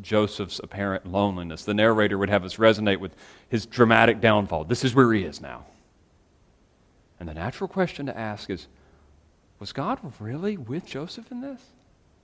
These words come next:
Is this success? Does, does being in a relationship with God really have any bearing on prosperity?" And you won't believe what happens next. While in prison,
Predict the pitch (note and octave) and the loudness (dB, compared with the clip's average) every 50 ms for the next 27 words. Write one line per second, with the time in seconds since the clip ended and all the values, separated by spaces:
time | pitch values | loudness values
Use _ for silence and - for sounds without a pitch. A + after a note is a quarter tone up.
0 | _ _ _ _ _ _ _ _ _ _ _ _ - A2 G2+ - F3+ A#3 - E4 | _ _ _ _ _ _ _ _ _ _ _ _ -10 -4 2 4 4 4 4 0
1 | A#3+ - - G3 G3 B3+ C#4 - - - - - - - - _ _ - G3+ G3+ | -2 4 8 8 10 10 8 6 2 -10 -14 -20 -20 -20 -20 _ _ 8 8 10
2 | G#3 G#3 F#3+ D3 C3+ F3 A#3 C#4 D#4+ E4 D#4+ C#4+ A#3+ G#3 G3+ G#3+ A#3 B3+ - C#4+ | 12 10 10 10 10 10 10 12 12 12 12 12 12 12 12 12 12 12 8 6
3 | B3 - D4+ C4 G3+ A3+ E3 A3+ A#3 C4 A#3 F#3 G3+ A3 A#3+ C4 C#4+ B3 G#3+ A#3 | 6 6 6 6 8 8 10 12 12 12 12 12 12 12 12 12 12 12 12 12
4 | A#3 A#3 A3+ G3 - F3+ G#3 G#3+ A3 A3 G#3+ - - - - - F3+ F3+ G3+ A3 | 12 10 8 8 8 8 8 10 10 8 8 6 2 -2 4 10 12 12 12 12
5 | A#3+ B3 A#3+ - D#3+ F3 E3+ D3 C#3 - E3+ D3 - - - - E3 F3+ G#3 A#3+ | 12 12 10 10 10 10 10 10 8 8 10 10 10 8 8 10 10 12 12 10
6 | C#4+ D4+ F#4 G4 G4+ F4+ - - - - - - - _ _ _ _ _ _ _ | 10 8 8 8 8 8 6 4 -16 -20 -20 -20 -20 _ _ _ _ _ _ _
7 | _ _ _ _ _ _ _ _ _ _ _ _ _ _ _ _ _ _ _ _ | _ _ _ _ _ _ _ _ _ _ _ _ _ _ _ _ _ _ _ _
8 | _ _ - D#2+ D#2 F#2+ A2+ E3+ G#3 - - D3 D3+ D3 A#2 E2 E2 D#2 D2+ D2 | _ _ -16 -14 -10 -10 -10 -10 -12 -12 -14 -10 -8 -8 -8 -8 -10 -12 -14 -14
9 | - - - - - - - - - - - - - - _ _ _ _ - _ | -16 -18 -20 -20 -20 -20 -20 -20 -20 -20 -20 -20 -20 -20 _ _ _ _ -20 _
10 | - - - - _ _ - - - - - - _ - - D#2+ F#2+ A2+ D3 F#3 | -20 -20 -20 -20 _ _ -20 -20 -20 -20 -20 -20 _ -20 -16 -14 -12 -10 -8 -6
11 | G#3 A#3 B3 B3 - - A3+ G#3 - - C#3+ A2+ G2 E2+ D#2 D2 D2+ - | -4 -4 -4 -6 -6 -8 -12 -12 -10 -8 -8 -8 -8 -8 -12 -18 -20 -20